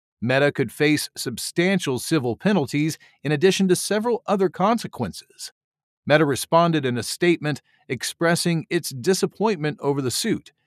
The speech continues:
and saying its goal is to provide teens with, quote, "safe, positive experiences" on the platforms.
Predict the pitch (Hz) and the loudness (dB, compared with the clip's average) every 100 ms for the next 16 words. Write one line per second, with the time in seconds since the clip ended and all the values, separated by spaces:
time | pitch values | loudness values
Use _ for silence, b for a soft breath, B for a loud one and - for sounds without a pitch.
0 | _ 123 117 - 143 139 131 120 151 143 | _ -6 -4 0 2 2 0 -4 -6 -2
1 | 131 165 175 160 135 - 139 123 135 160 | 2 4 4 2 -2 -6 -6 -2 0 2
2 | 151 - 220 190 160 151 120 143 135 - | -2 -6 -2 0 0 -2 -2 -2 -2 -6
3 | - 175 160 _ _ _ - - 175 196 | -2 0 0 _ _ _ -8 0 2 0
4 | - _ _ - 196 135 127 120 147 - | -4 _ _ 2 4 4 0 -2 -4 -4
5 | 240 180 123 101 131 143 - _ _ - | 2 2 2 -2 -4 -4 -6 _ _ -4
6 | 117 135 156 131 - 107 76 - - | -4 2 4 4 2 -8 -10 -16 -18